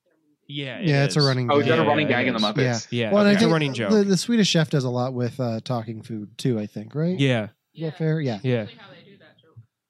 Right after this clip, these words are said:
Speaker 2: Yeah.
Speaker 3: Yeah,
Speaker 4: That makes
Speaker 3: it's
Speaker 4: sense.
Speaker 3: usually Swedish Chef.
Speaker 4: Okay.
Speaker 3: Bork, bork. Um,
Speaker 4: <laughs> All right, so it ma-, they didn't, like, tout out, like, the, or make up, like, talking vegetables just for this movie or anything like
Speaker 3: No.
Speaker 4: that.
Speaker 2: No.
Speaker 3: No.
Speaker 2: Everything in
Speaker 4: Okay.
Speaker 2: this movie, when it comes to, like, the food, the mice,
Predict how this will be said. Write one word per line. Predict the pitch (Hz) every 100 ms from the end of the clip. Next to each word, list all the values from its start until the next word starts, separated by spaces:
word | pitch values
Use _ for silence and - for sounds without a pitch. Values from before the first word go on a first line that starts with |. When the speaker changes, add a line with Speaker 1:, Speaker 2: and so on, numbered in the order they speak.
| _
Speaker 2:
Yeah. | 123 123
Speaker 3:
Yeah, | 135
Speaker 4:
That | 120
makes | 113 107
Speaker 3:
it's | 170 151
Speaker 4:
sense. |
Speaker 3:
usually | 165 147
Swedish | 127 - - 135 131 117
Chef. | 113
Speaker 4:
Okay. | 113 135
Speaker 3:
Bork, | 165 226 208 160 151
bork. | 143 156 165 _ _ - 135 - - - - - - -
Um, | 101 127 117
Speaker 4:
<laughs> | - - -
All | 131
right, | 127
so | 147
it | 156 165
ma-, | 165
they | 170
didn't, | 175 160
like, | 151
tout | - 135 127
out, | 120 107
like, | 110 107
the, | 120 110
or | 120 117
make | 120 123 120
up, | 107 101 -
like, | 107 101 101 - _
talking | - 107 - 110
vegetables | 104 98 - 104 101
just | - -
for | 107
this | 95 104
movie | 95 101
or | 92
anything | 90 -
like | -
Speaker 3:
No. | 156
Speaker 4:
that. | 127 - - 127
Speaker 2:
No. |
Speaker 3:
No. | 127 120 - _ -
Speaker 2:
Everything | 139 143 127 196 214
in | 202
Speaker 4:
Okay. | 185 -
Speaker 2:
this | 160 151
movie, | 147 143 131
when | 123
it | 120
comes | 131 127 -
to, |
like, | 123 117
the | -
food, | - 151 147 147 143 131
the | 113
mice, | 107 120 123 123 107 -